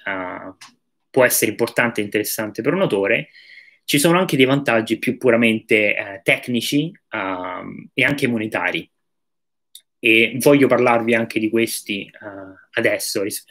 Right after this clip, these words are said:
ehm, rispetto anche a quelli più puramente strutturali. Ehm, una delle cose che, ehm,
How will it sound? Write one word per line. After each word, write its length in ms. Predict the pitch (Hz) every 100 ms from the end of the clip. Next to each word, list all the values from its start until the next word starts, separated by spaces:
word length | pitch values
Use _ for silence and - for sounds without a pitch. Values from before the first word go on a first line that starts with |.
| -
ehm, 320 | 95 90 -
rispetto 540 | 117 117 - 117 - 113
anche 440 | 110 107 110 98 _ _
a 120 | - 117
quelli 220 | 127 117
più 160 | - -
puramente 520 | 127 113 117 110 107
strutturali. 800 | - - 98 113 104 92 95 101 _ _ _ _ _ -
Ehm, 480 | 110 110 107 110 _ _ _ _ _ _ _ _ _ _ _ _
una 280 | 180 226 185
delle 220 | 127 127
cose 480 | 131 127 123 120 113
che, 460 | - 113 107 - - -
ehm, 400 | 104 98 98